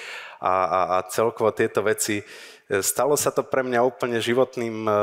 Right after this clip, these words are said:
štýlom. Vždycky sa snažím niečo zbadať, čo niekto možno prehliadne, alebo možno taká vec, ktorú tisíc ľudí okolo nej prejde a nevšimne si,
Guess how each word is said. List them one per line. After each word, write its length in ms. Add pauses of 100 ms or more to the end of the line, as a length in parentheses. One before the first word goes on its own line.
(160)
štýlom. 720
Vždycky 320
sa 160
snažím 400
niečo 400
zbadať, 480
čo 160
niekto 320
možno 320
prehliadne, 640
alebo 560
možno 480
taká 400
vec, 320
ktorú 320
tisíc 400
ľudí 240
okolo 320
nej 160
prejde 400
a 80
nevšimne 480
si, 240